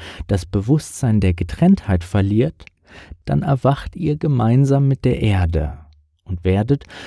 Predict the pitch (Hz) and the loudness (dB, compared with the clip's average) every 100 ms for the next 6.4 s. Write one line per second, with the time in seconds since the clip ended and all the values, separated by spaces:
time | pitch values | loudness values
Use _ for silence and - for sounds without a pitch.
0 | - - - 143 151 151 - 120 120 127 | -18 -12 -4 2 2 2 2 2 2 4
1 | 127 123 127 - 87 90 85 - - 92 | 2 2 -2 0 0 2 0 -4 -2 -2
2 | - - _ _ _ - 80 78 90 92 | -4 -12 _ _ _ -2 -2 -2 -2 -4
3 | - - - - - - _ _ _ _ | -8 -14 -16 -18 -20 -20 _ _ _ _
4 | _ _ _ _ _ _ _ _ - - | _ _ _ _ _ _ _ _ -20 -16
5 | - 127 156 - - 147 - 123 123 117 | -4 0 0 -4 -6 -4 -2 2 4 4
6 | 95 82 76 | 4 2 0